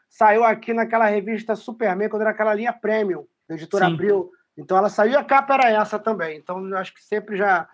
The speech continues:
Speaker 1: já teve. Mas os pontos altos dessa história, ela tem um vilão, como o vilão dela é o Ra's al Ghul. E o Ra's al Ghul, é a primeira vez que ele tem uma história assim, que ele tá ali,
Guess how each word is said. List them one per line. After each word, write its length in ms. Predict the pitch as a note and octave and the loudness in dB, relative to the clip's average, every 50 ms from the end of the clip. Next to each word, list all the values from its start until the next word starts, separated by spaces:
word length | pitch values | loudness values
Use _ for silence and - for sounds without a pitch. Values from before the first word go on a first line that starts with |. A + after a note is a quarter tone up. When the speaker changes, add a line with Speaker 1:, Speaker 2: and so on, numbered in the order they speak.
| _ _ _ _ _ _ | _ _ _ _ _ _
Speaker 1:
já 180 | - G#3 A3 | 0 0 2
teve. 240 | A3 A3 F#3+ F3 F#3+ | 2 0 -4 -4 0
Mas 260 | G#3+ C#4 D4+ C4+ - - _ - - _ _ _ | 2 2 2 2 -2 -14 _ -20 -20 _ _ _
os 100 | - - | -16 -10
pontos 360 | - - C#4+ D#4 - - A3 B3 | -2 2 2 2 2 2 0 2
altos 200 | C4 B3+ - - | 2 2 0 -2
dessa 220 | B3 A#3 A3+ A3 | -4 -4 -4 -6
história, 380 | G3+ - - - F#3 F3+ F#3 F#3 | -14 -14 -6 -4 -4 -2 -2 -2
ela 240 | - F#3 G#3 A#3 | -2 -2 -2 -2
tem 100 | A3+ A#3+ | -2 -6
um 120 | C4 D4+ C#4 | -6 -6 -4
vilão, 500 | A#3+ A3 G3 G3+ G#3+ A#3+ B3+ A3+ - _ _ _ _ _ _ _ _ _ _ _ _ | -2 0 2 4 4 4 2 0 -6 _ _ _ _ _ _ _ _ _ _ _ _
como 140 | E3+ F#3+ | -8 -8
o 40 | F#3 | -6
vilão 220 | E3 F#3+ F#3 F3+ F3 | -4 -4 -4 -4 -2
dela 180 | E3 F3+ G3 | -2 -2 -2
é 20 | G#3 | 0
o 40 | |
Ra's 180 | E3+ G3+ A3 G#3+ | 2 2 2 2
al 140 | A#3+ A#3+ A3 | 2 0 -2
Ghul. 280 | D#3+ E3+ F3 F3 - _ _ _ _ _ _ _ _ _ _ - | -2 -4 -4 -4 -6 _ _ _ _ _ _ _ _ _ _ -6
E 60 | - | -2
o 40 | A#3 | 2
Ra's 200 | B3 C#4 D4+ C#4 | 4 4 4 4
al 100 | D4+ C#4+ | 4 2
Ghul, 120 | A#3 D#4 D#4 | 4 2 2
é 160 | A#3+ - C#4 | 2 0 0
a 80 | B3+ | 0
primeira 300 | A3+ A#3+ A3+ C#4 D#4+ E4+ | 0 0 2 4 4 4
vez 300 | B3+ E3+ G3 A#3+ C4+ A3+ | 4 2 0 -2 -2 -4
que 80 | - - | -6 -6
ele 180 | G#3 A3 G#3 F3 | -4 -4 -4 -4
tem 140 | - G#3+ | -6 -6
uma 80 | G3+ G3+ | -6 -6
história 260 | F3+ - - G#3 G#3 | -6 -6 -8 -8 -8
assim, 280 | G3 G3 - G#3+ G3 F#3 _ _ - | -8 -8 -10 -14 -16 -16 _ _ -4
que 60 | G3 | -2
ele 380 | F#3+ G3+ A3+ B3+ B3+ A#3+ A3 | 0 0 0 -2 -2 -4 -6
tá 160 | A3 - G3 F#3 | -4 0 0 0
ali, 260 | F#3 F3+ F#3 F#3 | 0 0 -2 -4